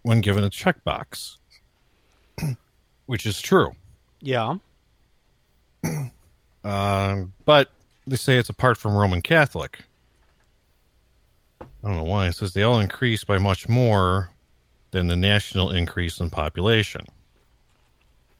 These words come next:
Speaker 1: And then it goes on to say about immigration of minority faith members contributes to these figures.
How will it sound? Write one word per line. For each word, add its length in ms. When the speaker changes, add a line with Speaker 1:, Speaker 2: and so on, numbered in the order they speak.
Speaker 1:
And 80
then 120
it 60
goes 200
on 160
to 60
say 200
about 320
immigration 720
of 140
minority 520
faith 300
members 600
contributes 560
to 60
these 180
figures. 720